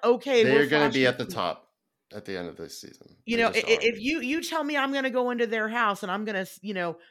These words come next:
Speaker 1: not play
Speaker 2: I
Speaker 1: our
Speaker 2: hear you.
Speaker 1: best by any stretch of the imagine-, that is clearly, that is not the peak of what this team is capable do-, of doing, and, and walk away, you know, basically just with a nick and a scratch. I'm not unhappy with that at all.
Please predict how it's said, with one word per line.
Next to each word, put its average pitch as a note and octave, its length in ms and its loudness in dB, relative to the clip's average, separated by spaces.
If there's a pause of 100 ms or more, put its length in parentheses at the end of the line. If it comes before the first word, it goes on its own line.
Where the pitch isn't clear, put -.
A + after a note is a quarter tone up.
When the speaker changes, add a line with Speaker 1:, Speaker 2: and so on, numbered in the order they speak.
(120)
Speaker 1:
not A#3 360 0
play B3+ 360 0
Speaker 2:
I G#3 80 0
Speaker 1:
our G3 120 0
Speaker 2:
hear - 80 -6
you. F#3 80 -2
Speaker 1:
best - 320 -10 (260)
by G3 300 -2
any A#3+ 180 -2
stretch G#3 360 -6
of F#3+ 60 -10
the F3+ 80 -8
imagine-, E3 400 -6
that A3+ 140 -2
is G3 140 -10
clearly, A3 540 -6
that G3+ 180 -2
is E3+ 200 -4 (420)
not C4 360 -2
the A3+ 60 -6
peak - 260 -8
of F#3 100 -6
what G#3 180 -4
this F#3+ 120 -10
team F#3 180 -8
is E3+ 80 -14
capable F3 340 -8
do-, F3 300 -4
of D#3 120 -10
doing, D#3 380 -6 (800)
and, G3+ 440 0
and G3 160 -4
walk B3 300 2
away, G3+ 840 -2 (220)
you G3 140 -6
know, F3+ 420 0
basically F#3+ 640 -6
just F3 280 -12
with D#3+ 140 -10
a C#3 60 -8
nick D3 640 -10
and C#3 100 -12
a C#3+ 60 -12
scratch. - 680 -6 (760)
I'm D4 260 0
not C4 340 2
unhappy F#3 560 -4
with C#3+ 160 -6
that D3 200 -6
at B2 80 -10
all. A#2+ 420 -10